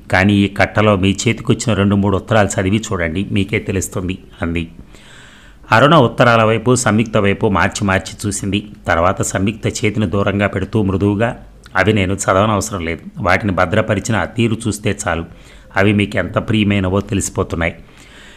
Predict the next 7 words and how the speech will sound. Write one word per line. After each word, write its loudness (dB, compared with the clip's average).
నేననేది 6
ఏమిటంటే, 0
సంయుక్త 0
అరుణని 2
వాక్యం 0
పూర్తి -4
చేయనివ్వలేదు. -6